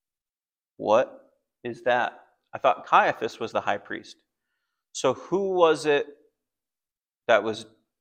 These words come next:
doing the questioning before? Well, here's what's going on. Annas used to be the high priest. Annas is the moral authority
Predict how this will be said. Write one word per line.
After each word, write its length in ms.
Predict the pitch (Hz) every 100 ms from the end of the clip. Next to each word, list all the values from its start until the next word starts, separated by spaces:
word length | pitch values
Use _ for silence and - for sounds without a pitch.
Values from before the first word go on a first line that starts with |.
| _
doing 400 | 139 147 113 104 - _ _ _ _ _ _
the 60 | -
questioning 540 | - 135 - 127 110
before? 460 | 98 - 190 120 - - _ _ _ _ _ _ _ -
Well, 260 | 143 139
here's 360 | - 151 180 160
what's 200 | 151 147
going 320 | 139 123 110
on. 320 | 110 95 113 - _ _ _
Annas 680 | 147 226 127 95 - - - _ _ _ -
used 420 | 120 185 214 -
to 80 | 123
be 160 | 120
the 100 | 113
high 260 | 104 113 107
priest. 520 | - 131 98 - _ _ _ _ _ _ _ _ _ _ _ _ _ _ -
Annas 640 | 196 185 117 113 - - _ _ -
is 280 | 143 151 123
the 240 | 139 135 131 - _ _ _ _
moral 480 | 123 127 151 156 139
authority 720 | 123 - 147 131 107 107 107